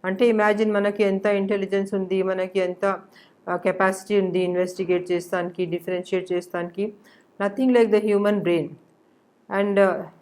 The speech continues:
ఒక చ-, trillions of synapses ఉన్నాయి. అంటే ఒక నర్వ్ పోయి అక్కడ కనెక్షన్ చేస్తుంది, అట్లా ట్రిలియన్స్ ఉన్నాయి మన బ్రెయిన్‌లో. కానీ ఆ బ్రెయిన్‌కినా ఇంకా కొంచెం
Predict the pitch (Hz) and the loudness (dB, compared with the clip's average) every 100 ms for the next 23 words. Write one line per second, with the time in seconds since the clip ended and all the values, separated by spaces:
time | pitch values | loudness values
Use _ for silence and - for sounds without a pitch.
0 | _ _ - 190 196 226 208 208 226 233 | _ _ -6 -6 -4 -2 -2 2 2 6
1 | 240 240 254 240 214 196 202 208 208 196 | 4 4 0 0 2 4 4 2 0 -2
2 | 175 170 170 175 196 190 208 190 190 - | -2 -4 -4 0 0 0 0 -2 -2 -12
3 | - - 185 196 196 196 196 185 185 180 | -20 -6 0 2 2 4 4 4 2 0
4 | 175 180 180 180 190 185 175 185 180 208 | 0 -2 -4 -6 -6 -4 -4 -6 -2 -2
5 | 196 - 190 202 208 226 233 233 185 175 | -2 -6 -4 -2 2 4 4 2 -4 -4
6 | 170 160 160 156 147 147 180 190 247 - | -4 -4 -4 -4 -8 -10 -6 -2 -2 -4
7 | _ _ - _ _ 180 202 208 226 233 | _ _ -20 _ _ 2 4 6 8 8
8 | 240 240 240 226 214 247 240 233 226 247 | 6 2 4 2 2 2 2 2 0 0
9 | 233 | 0